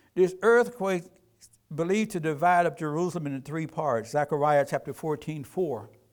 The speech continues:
And it says that then every island is gonna, verse twenty, is gonna just be fled away. "Then every island fled away," verse twenty, "and the mountains were not found."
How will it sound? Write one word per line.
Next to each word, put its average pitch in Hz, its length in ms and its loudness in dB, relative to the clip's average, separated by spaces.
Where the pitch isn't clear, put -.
And 160 140 -4
it - 20 -8
says 190 240 2
that 165 140 -4
then 262 280 0
every 233 360 4
island 185 560 2
is 175 160 2
gonna, 196 260 2
verse 196 220 4
twenty, 240 320 -4
is 185 200 -4
gonna 208 240 2
just 175 200 -2
be 185 120 -4
fled 226 300 0
away. 185 340 2
"Then 233 200 2
every 233 420 4
island 190 400 2
fled 240 240 0
away," 165 320 2
verse 160 280 -8
twenty, 160 380 -4
"and 156 180 -2
the 147 60 0
mountains 208 640 -2
were 160 180 -4
not 180 260 -4
found." 131 560 -8